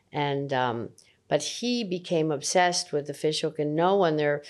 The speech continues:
fish hooks in the British Museum. It's a bit, as I mentioned before, people would say, "Oh, there are a few Indian scribbles next door," but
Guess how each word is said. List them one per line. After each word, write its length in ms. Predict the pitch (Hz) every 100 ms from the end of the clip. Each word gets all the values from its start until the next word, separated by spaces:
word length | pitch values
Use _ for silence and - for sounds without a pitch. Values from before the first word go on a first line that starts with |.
| - -
fish 240 | - 190 196
hooks 260 | 185 180
in 120 | 165
the 80 | 160
British 340 | 151 156 156 165
Museum. 360 | 160 196 190
It's 140 | 165 180
a 40 |
bit, 340 | 175 196 - -
as 240 | 165 151 156 -
I 120 | 160 156
mentioned 380 | 160 156 156
before, 340 | 147 147 185 175
people 320 | 175 165 160
would 140 | 151
say, 180 | 151 147
"Oh, 300 | 147 156 151 - - _
there 120 | 170
are 40 | 160
a 60 |
few 280 | 160 180 175
Indian 480 | 165 170 165 151 151
scribbles 540 | 147 - 185 175 151 147
next 260 | 143 -
door," 200 | 196 185
but 240 | 151 143